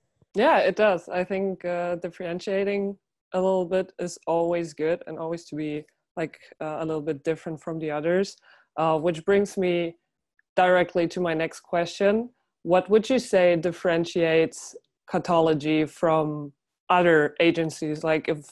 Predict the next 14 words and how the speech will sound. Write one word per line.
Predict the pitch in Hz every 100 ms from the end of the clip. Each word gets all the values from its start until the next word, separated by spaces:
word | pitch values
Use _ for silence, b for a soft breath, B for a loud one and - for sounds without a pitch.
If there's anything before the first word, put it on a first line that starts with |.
| _ _ _ -
I | 190
was | 214 247 233
an | 220
Amazon | 190 185 165
seller, | 165 170 156 151 151 - _ _ _ _ _ _
why | 147 170
should | 190 208
I | 185
choose | 170 - 170 165
you | 151 151 147 147 -
and | 151
not | 151 147
another | 156 147 143 143
agency? | 139 139 143 143 -